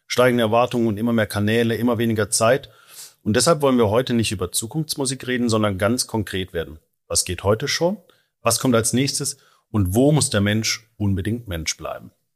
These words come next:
Unser Gast dafür ist Olga Häuser, Geschäftsführerin von Dialogshift in Berlin, K-I-Expertin für Hotellerie,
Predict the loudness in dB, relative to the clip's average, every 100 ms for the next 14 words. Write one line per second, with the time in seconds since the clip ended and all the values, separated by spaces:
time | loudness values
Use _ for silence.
0 | _ _ _ 2 4 4 4 2 2 2
1 | 0 -4 -4 0 2 2 0 -6 -4 -4
2 | -8 _ -8 0 0 2 4 4 4 2
3 | 0 0 -2 -2 -4 -6 -6 -4 -2 -2
4 | -4 -4 -6 -4 0 0 0 -2 0 2
5 | 0 0 -2 -2 0 0 0 -2